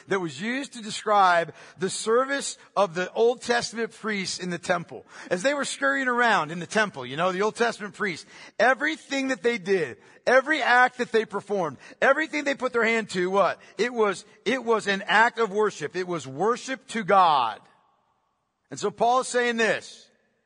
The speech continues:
presenting yourself in this way not only does it make sense, but you present yourself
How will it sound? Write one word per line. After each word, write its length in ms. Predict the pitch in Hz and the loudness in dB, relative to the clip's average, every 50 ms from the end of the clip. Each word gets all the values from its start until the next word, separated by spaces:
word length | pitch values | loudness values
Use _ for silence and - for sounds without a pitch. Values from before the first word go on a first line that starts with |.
| _ _ _ _ _ _ _ _ _ _ _ - | _ _ _ _ _ _ _ _ _ _ _ -12
presenting 360 | 151 151 143 233 262 277 294 | -8 -2 0 2 2 2 0
yourself 440 | 294 277 - - 262 269 269 - 247 | -4 -4 -4 -2 0 0 0 -2 -4
in 60 | 254 | -8
this 160 | 262 247 - | -8 -8 -6
way 440 | 214 240 247 240 247 254 254 247 - _ _ _ _ _ _ _ _ _ _ - - - - - | -2 0 2 2 2 0 -2 -4 -8 _ _ _ _ _ _ _ _ _ _ -20 -20 -20 -8 0
not 180 | 202 240 247 | 2 2 2
only 140 | 262 269 269 | 2 2 0
does 160 | 247 254 233 | 0 -2 -2
it 60 | 233 220 | -2 0
make 240 | 220 233 226 - | 0 0 0 0
sense, 560 | - - 202 185 170 175 170 - - - - - _ _ _ _ _ _ _ _ _ _ _ _ | -2 -2 0 0 0 -2 -6 -10 -14 -16 -18 -20 _ _ _ _ _ _ _ _ _ _ _ _
but 140 | - 196 233 | -4 -4 -4
you 160 | 202 247 302 | -2 -4 -6
present 440 | 285 - 302 277 226 254 277 262 226 | -6 -6 -6 -6 -2 -2 -2 -2 -2
yourself 640 | 214 214 202 - - 208 190 180 180 180 - - | -6 -8 -8 -4 0 2 2 2 2 0 -2 -8